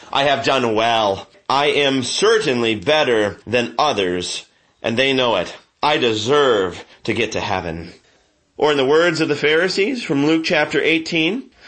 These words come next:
"God, I thank you I'm not like other people, robbers, evildoers, adulterers, or even this tax collector." Oh, how often we treat our good works like many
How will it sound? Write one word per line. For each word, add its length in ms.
"God, 320
I 220
thank 420
you 140
I'm 240
not 260
like 400
other 220
people, 500
robbers, 640
evildoers, 760
adulterers, 680
or 160
even 360
this 300
tax 520
collector." 640
Oh, 280
how 420
often 600
we 180
treat 380
our 180
good 300
works 640
like 220
many 580